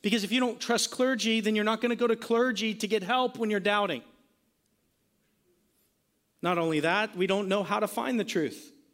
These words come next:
We, we don't know how to get there. And, and, and so we attach ourselves to people who are professing to pursue the truth, but they don't really know how to get there either. And you know what that is? It's just two people walking in the woods.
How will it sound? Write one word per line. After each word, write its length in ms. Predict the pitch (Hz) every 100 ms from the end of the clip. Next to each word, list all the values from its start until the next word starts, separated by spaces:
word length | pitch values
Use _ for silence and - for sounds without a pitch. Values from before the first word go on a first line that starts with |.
| _ _ _ _ _ _ _ _ _ _
We, 180 | 180 202
we 120 | 202
don't 160 | 214 214
know 100 | 214
how 80 | 208
to 80 |
get 180 | 208 247
there. 160 | 220 185
And, 100 | 185
and, 300 | 190 202 185
and 160 | 196 175
so 160 | 208
we 140 | 190 190
attach 400 | 185 214 233 233
ourselves 360 | 202 208 202
to 80 | 202
people 520 | - 226 226 196 170 - - -
who 160 | 208
are 220 | 196 185 - - - _ _ _ _ _ _
professing 580 | - 175 - 226 - 220
to 120 | -
pursue 500 | - 202 - - 233
the 100 | 202
truth, 320 | 208 262 247 -
but 140 | 180
they 140 | 202
don't 160 | 214 214
really 180 | 214 208
know 140 | 208
how 60 | 202
to 80 | 196
get 180 | 208
there 120 | 214 208
either. 340 | 254 175 110 - _ _ _ _ _ - -
And 100 | 185
you 80 |
know 80 | 214
what 120 | 254
that 160 | 226 208
is? 180 | 233 220
It's 120 | -
just 200 | 196 -
two 140 | 240
people 300 | - 240 226
walking 340 | 214 220 214 214
in 80 | 208
the 60 |
woods. 460 | 202 233 185 -